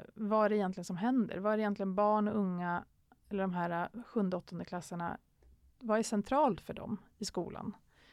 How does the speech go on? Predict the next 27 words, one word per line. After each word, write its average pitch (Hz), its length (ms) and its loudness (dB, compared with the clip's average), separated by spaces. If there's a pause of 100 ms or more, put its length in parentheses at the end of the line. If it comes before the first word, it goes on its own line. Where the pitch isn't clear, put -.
(200)
Ehm, 180 760 -2 (1160)
jag 214 140 2
skulle 240 300 2
kunna 254 180 2
haft 208 240 0
ingången 190 560 4
liksom 170 340 -6
kränkningar 185 600 -2
och 185 80 0
mobbning, 190 480 0
för - 100 -4
jag 185 80 -4
tänker, 180 300 -4
det 226 260 0
tycker 202 240 -6
vux-, - 360 -8
vux-, 220 300 -6
vuxenvärlden, 214 560 2
vi 208 100 4
vill 226 100 0
ha 226 80 2
svar 262 280 2
på - 120 -8
det. - 240 -8
Varför 220 440 2
mobbas 180 440 -2
det? 262 180 0